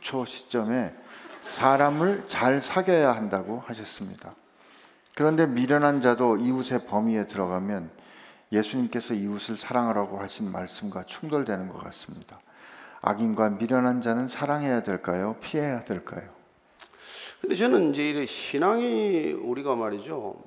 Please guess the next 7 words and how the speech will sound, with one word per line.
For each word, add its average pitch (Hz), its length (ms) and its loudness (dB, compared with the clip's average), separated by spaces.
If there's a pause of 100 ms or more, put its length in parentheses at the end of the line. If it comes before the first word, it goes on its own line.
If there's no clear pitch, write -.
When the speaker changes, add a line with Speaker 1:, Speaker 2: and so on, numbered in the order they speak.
(260)
Speaker 2:
이렇게 107 180 -12
남을 135 500 0
섬길 233 540 0
만큼 147 580 -2
성숙하지 156 680 -2
않은 107 220 -2
사람들이 110 680 -4